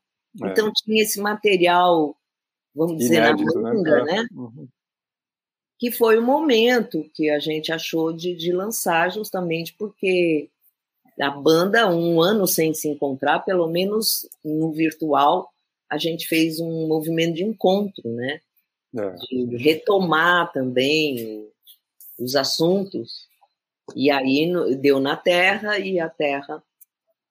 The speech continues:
Speaker 2: a gente acabou lançando na, nas plataformas. Que ficou, foi difícil, né, Cuca?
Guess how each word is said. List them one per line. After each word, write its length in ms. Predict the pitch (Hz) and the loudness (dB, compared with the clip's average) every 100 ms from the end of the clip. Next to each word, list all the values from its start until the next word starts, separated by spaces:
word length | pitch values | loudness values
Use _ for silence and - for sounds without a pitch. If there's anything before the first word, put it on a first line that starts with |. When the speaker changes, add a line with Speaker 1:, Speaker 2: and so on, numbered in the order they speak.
| - | -12
Speaker 2:
a 100 | 135 | -10
gente 360 | 135 131 131 135 | -6 -6 -4 -4
acabou 420 | 135 135 135 127 | -2 -4 -2 -2
lançando 600 | 135 147 - 135 135 139 | -2 -2 -2 -2 -2 -2
na, 200 | 139 135 | -4 -4
nas 240 | 135 135 - | -4 -4 -4
plataformas. 1080 | 139 131 - - 147 131 117 110 - - _ _ _ _ _ _ - | -4 -2 -4 0 2 2 0 -8 -18 -20 _ _ _ _ _ _ -10
Que 80 | |
ficou, 600 | 123 135 131 143 139 117 | -4 -4 2 4 6 4
foi 200 | - 151 | 2 0
difícil, 600 | 139 - - 185 185 - | 0 -4 -2 -2 -4 -8
né, 180 | 113 123 | -8 -10
Cuca? 260 | 117 120 - | -8 -10 -10